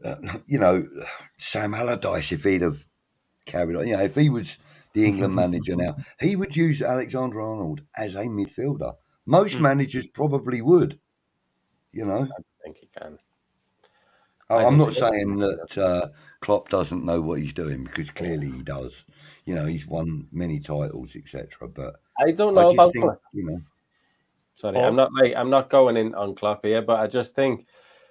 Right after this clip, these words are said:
Speaker 4: Liverpool have been a bit unlucky this year. We've had tough matches. We've only lost one match,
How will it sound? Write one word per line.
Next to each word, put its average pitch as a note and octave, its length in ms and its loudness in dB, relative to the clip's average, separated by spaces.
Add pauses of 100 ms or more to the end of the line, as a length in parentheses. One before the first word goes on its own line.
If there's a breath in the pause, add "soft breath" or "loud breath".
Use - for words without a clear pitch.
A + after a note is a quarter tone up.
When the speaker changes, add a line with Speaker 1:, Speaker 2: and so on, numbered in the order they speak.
(280 soft breath)
Speaker 4:
Liverpool F#3 380 6
have F3 100 6
been F3 160 8
a E3 40 8
bit D#3+ 200 4
unlucky C3+ 480 -2
this A2+ 260 -4
year. F2+ 120 -6
We've G#2 120 -4
had C#3 220 4
tough D#3 320 -2
matches. B2 380 -2
We've C3+ 120 2
only E3+ 220 6
lost C#3+ 300 4
one D#3 200 -2
match, - 500 -8